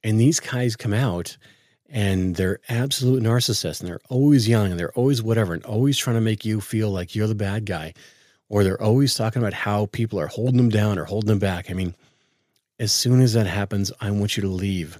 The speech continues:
You need to know that you're worth more than that. Now, you have to have balance in that relationship, right? You can't have a conversation if you don't have a mutual understanding.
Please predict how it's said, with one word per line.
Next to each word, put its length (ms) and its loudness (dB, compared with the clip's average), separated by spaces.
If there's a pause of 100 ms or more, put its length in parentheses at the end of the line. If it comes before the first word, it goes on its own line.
(120)
You 160 -6
need 240 2
to 60 -2
know 220 0
that 160 -4
you're 80 -6
worth 320 -8
more 180 -4
than 120 -10
that. 340 -16 (1300)
Now, 300 -2 (1080)
you 220 -2
have 260 -2
to 80 -2
have 380 -4 (380)
balance 500 -2
in 60 -2
that 140 -6
relationship, 560 -6 (200)
right? 220 -10 (400)
You 100 -4
can't 280 2
have 140 0
a 40 -2
conversation 800 -6 (340)
if 140 -10
you 80 2
don't 140 2
have 160 -4
a 60 -2
mutual 520 -2
understanding. 640 -8